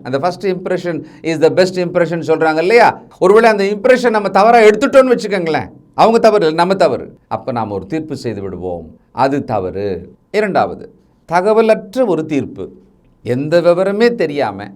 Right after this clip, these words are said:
ஒரு நபரை பற்றி நாம் குற்றம் தீர்த்து விடுவது, அதை நாம ரொம்ப சுலபமா பண்ணிடுவோம். முழு விவரம் தெரிந்து கொள்ளாமல்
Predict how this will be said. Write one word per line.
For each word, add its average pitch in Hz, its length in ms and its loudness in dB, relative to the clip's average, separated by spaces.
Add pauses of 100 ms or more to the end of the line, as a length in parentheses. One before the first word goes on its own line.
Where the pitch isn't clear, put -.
ஒரு 135 200 -2
நபரை 180 300 6
பற்றி 101 460 -4 (520)
நாம் 151 540 2 (240)
குற்றம் 220 380 0
தீர்த்து 185 320 -2
விடுவது, 123 720 0 (420)
அதை 160 200 -2
நாம 127 240 -4
ரொம்ப 160 340 -8
சுலபமா 143 480 -4
பண்ணிடுவோம். 90 460 -8 (420)
முழு 220 320 2
விவரம் 254 360 6
தெரிந்து 165 320 0
கொள்ளாமல் 92 480 -4